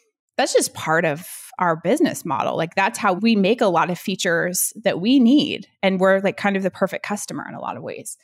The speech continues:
So anyway, our dev team, unbeknownst to, like, there was no, I didn't even know they were doing this, to be honest, but I wouldn't have had a problem with it. They were using our studio in the screenshots to show people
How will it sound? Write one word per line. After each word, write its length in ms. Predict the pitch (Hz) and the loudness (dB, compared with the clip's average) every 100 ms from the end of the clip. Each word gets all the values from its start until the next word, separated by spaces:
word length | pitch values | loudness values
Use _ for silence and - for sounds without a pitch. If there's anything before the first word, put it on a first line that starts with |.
| _ _ - | _ _ 0
So 160 | 302 | 2
anyway, 420 | 294 302 202 185 - | 4 4 4 2 2
our 160 | 233 | 2
dev 280 | 247 214 226 | 4 2 2
team, 360 | - 190 175 220 | 0 -2 -2 -2
unbeknownst 880 | - 359 415 277 190 214 233 - - | 0 2 2 2 4 4 2 -2 -6
to, 120 | 208 | -2
like, 400 | 180 151 - 202 - | 0 0 -2 -6 0
there 140 | 285 | 2
was 160 | 403 381 | 4 4
no, 440 | 381 403 427 392 - - - | 4 4 4 2 -4 -6 -2
I 100 | 339 | 2
didn't 200 | 415 294 | 2 2
even 260 | 214 190 | 0 0
know 180 | 175 208 | 2 4
they 120 | 196 | 2
were 100 | 170 | 0
doing 300 | 156 160 - | -2 -4 -6
this, 140 | - - | -10 -10
to 80 | - | -4
be 80 | 156 | -4
honest, 480 | 76 80 226 226 - - _ _ | -4 -4 -6 -6 -12 -20 _ _
but 140 | 226 196 | 0 0
I 140 | 127 214 | 0 2
wouldn't 220 | 240 277 | 4 4
have 60 | 226 | 2
had 120 | 196 | 0
a 120 | 175 - | -4 0
problem 300 | 240 294 160 | 2 2 0
with 140 | 185 | -4
it. 100 | 170 | 0
They 120 | 220 | 2
were 100 | 285 | 4
using 400 | 277 247 240 226 - | 6 6 4 2 0
our 500 | 202 202 208 190 196 | 0 2 4 4 2
studio 640 | 226 - 240 214 185 151 143 | -2 -2 0 2 2 0 0
in 120 | 196 | -2
the 60 | 175 | -2
screenshots 840 | - - 190 180 - 160 - - | -4 -4 -4 -4 -4 -4 -6 -6
to 100 | - | -2
show 340 | 208 - 220 208 | 0 2 4 2
people 640 | - 196 170 143 165 | 0 -4 0 0 0